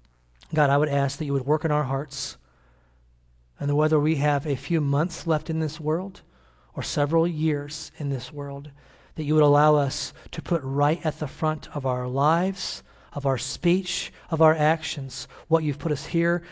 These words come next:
in this place for. Thank you for the beautiful example of Paul.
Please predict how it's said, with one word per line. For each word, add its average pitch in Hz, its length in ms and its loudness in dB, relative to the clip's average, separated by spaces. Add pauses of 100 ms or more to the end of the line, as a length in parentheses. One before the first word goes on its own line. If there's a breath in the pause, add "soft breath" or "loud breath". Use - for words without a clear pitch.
(140 loud breath)
in 151 120 0
this 147 140 -2
place 147 340 -6
for. 139 320 -2
Thank 185 240 0
you 170 80 -2
for 160 100 -2
the 131 100 -4
beautiful 165 380 0
example 156 400 -2
of 156 140 -4
Paul. 131 360 -14